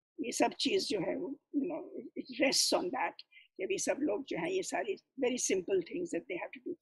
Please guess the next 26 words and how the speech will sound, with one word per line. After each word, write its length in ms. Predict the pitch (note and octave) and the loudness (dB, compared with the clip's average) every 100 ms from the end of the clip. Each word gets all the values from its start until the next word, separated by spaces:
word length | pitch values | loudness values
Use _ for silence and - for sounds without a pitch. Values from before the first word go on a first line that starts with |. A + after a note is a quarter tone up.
| - _ _ - _ _ B3+ | -16 _ _ -20 _ _ 4
Uh, 140 | A#3 A#3 | 6 6
but 120 | C#4+ | 10
I 120 | E4+ E4+ F#4 | 10 12 10
think 220 | G4+ F#4+ | 10 8
it, 180 | E4+ C#4+ | 8 6
it, 160 | D4 C#4 - | -2 0 2
it 140 | D#4 | 6
does, 140 | C4 D#4+ | 8 8
it's 300 | E4+ - D#4 | 4 6 8
not 220 | E4 F4 - - - - | 10 10 4 -14 -10 -2
wasted। 540 | C4 B3 - - F#3 - - _ _ _ _ _ _ - | 4 6 6 4 0 -2 -14 _ _ _ _ _ _ 4
मेरा 180 | B3 C4 | 8 10
ये 100 | C4+ | 10
ख्याल 300 | B3 A3+ C4+ | 8 6 6
है 80 | C#4+ | 4
it 240 | C4+ - | 0 0
will 260 | A#3+ B3+ A3+ | 2 2 2
be, 380 | A#3+ C4+ F#4 D#4+ | 2 4 4 4
it 140 | C#4+ C#4 | 8 8
is 120 | C4+ | 8
valuable, 640 | A#3+ A3+ B3+ B3+ B3+ C4+ C4+ _ _ _ - | 8 8 6 8 10 8 4 _ _ _ -8
it 100 | F3+ | -2
needs 240 | B3 A#3+ B3 D4 | 0 0 2 2
to 40 | |
be 140 | C4 | 4
recorded। 600 | B3+ - B3+ A#3+ B3+ B3+ | 2 6 8 10 10 10